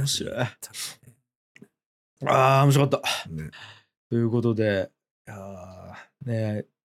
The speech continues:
Speaker 2: なんかガキ大将タイプじゃ憧れられちゃったよね、
Speaker 1: 憧れるよね、
Speaker 2: なんかね。
Speaker 1: やっぱね。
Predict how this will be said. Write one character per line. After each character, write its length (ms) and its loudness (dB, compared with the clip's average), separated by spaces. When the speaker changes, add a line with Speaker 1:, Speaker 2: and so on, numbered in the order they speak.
Speaker 2:
な 140 -8
ん 60 -4
か 120 -8
ガ 160 -8
キ 140 -6
大 180 -6
将 160 -4
タ 140 -2
イ 60 0
プ 100 -6
じ 100 -2
ゃ 60 2
憧 280 -4
れ 280 -4
ら 80 -4
れ 100 0
ち 80 -4
ゃ 40 -6
っ 20 -8
た 0 -
よ 0 -
ね、 0 -
Speaker 1:
憧 0 -
れ 0 -
る 0 -
よ 20 -14
ね、 80 -12
Speaker 2:
な 80 -4
ん 80 -2
か 60 -4
ね。 680 -6
Speaker 1:
や 80 -4
っ 120 -8
ぱ 120 -12
ね。 440 -6